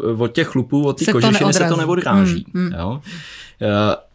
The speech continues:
Speaker 1: ale tohle se dá vyřešit jednoduše. Prostě se-, snímám celou tu scénu a tam, odkud se mi to nevrací ten signál, no tak tam je ten medvěd,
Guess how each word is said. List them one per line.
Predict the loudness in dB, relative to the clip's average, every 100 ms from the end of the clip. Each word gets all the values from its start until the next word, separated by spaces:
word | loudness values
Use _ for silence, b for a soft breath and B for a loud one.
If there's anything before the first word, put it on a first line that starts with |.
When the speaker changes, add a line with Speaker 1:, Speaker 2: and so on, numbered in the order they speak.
| _
Speaker 1:
ale | 0 2
tohle | 4 2
se | 2 2
dá | 0
vyřešit | 0 -2 0 0
jednoduše. | 0 0 0 0 0
Prostě | -2 -2 0
se-, | 2 2 0
snímám | 0 2 2 2
celou | 0 0 0
tu | -2
scénu | 0 0 0 0 0
a |
tam, | 0 0
odkud | 0 0 0
se | 0
mi | 0
to | 2
nevrací | 2 2 2 0 -2
ten | -2 -2
signál, | 0 0 2
no | 0
tak | 0 0
tam | 0
je | 0
ten | 2
medvěd, | 2 2 0 -4